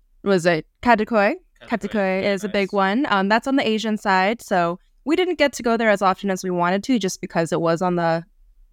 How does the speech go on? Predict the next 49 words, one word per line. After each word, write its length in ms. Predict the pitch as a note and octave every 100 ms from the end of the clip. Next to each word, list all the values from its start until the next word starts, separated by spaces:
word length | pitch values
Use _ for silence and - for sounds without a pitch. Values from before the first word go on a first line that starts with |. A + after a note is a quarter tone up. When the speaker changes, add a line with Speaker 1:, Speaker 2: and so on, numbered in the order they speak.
| _ -
Speaker 1:
literally 380 | F3+ E3+ E3
another 220 | D#3 E3 E3+
Speaker 2:
Because 240 | F3+ F#3+
it's 0 |
Speaker 1:
continent. 360 | G3+ A#3 C#4 C4
Speaker 2:
so 160 | C#4 B3+
Speaker 1:
And 440 | A3 A3+ A3+ A#3 A3
it's, 200 | A3 -
like, 220 | A#3 A3
it's 160 | A3 B3+
not, 200 | B3+ A3
like, 160 | G3
super 220 | - G#3
easy 260 | G#3 G#3 G3+
to 80 | G3+
get 220 | B3 B3
there 160 | A3+ G3+
also, 320 | G#3+ - F#3
you 140 | F3+
know, 360 | F3+ F3 F3 F3 -
traffic 480 | F#3+ F3+ F3 E3+ _ _ F#3
things 420 | E3 D#3+ F3+ F3
in 220 | E3 E3 - -
Istanbul. 540 | - E3+ D#3+ E3 E3+ _ _ _ _ _ -
Um, 420 | F#3+ F#3 F3+ F#3 G3
another 300 | G#3 A#3 A#3
one 260 | A#3 A#3
I 140 | A3+ F3+
would 180 | F3+ -
say, 840 | - F#3+ F3 E3+ E3+ E3+ E3+ E3+ -
um, 640 | F3 E3 D#3 D#3+ D#3+ E3+ - _
Eminönü, 720 | G3+ A3+ B3 G#3 G3 G3 D4 D4+
big 160 | G3+ G3
one. 360 | F#3+ F#3 C#4 F4+ _
Well, 140 | A3+
that's 200 | B3 C#4+
pretty 180 | - A#3+
much, 240 | G#3+ F#3 -
like, 180 | D#3 - _ _ _ - _
the 80 | E3+
two 160 | - D#3+
mosques 300 | D3+ D#3+ B2+
Speaker 2:
Oh, 100 | C3
Speaker 1:
as 80 | B2+
well, 100 | A#2+
Speaker 2:
yeah. 200 | A2 G#2
Speaker 1:
but 240 | E3+ E3
Speaker 2:
This 20 |
is, 380 | D3+ C#3 A#2+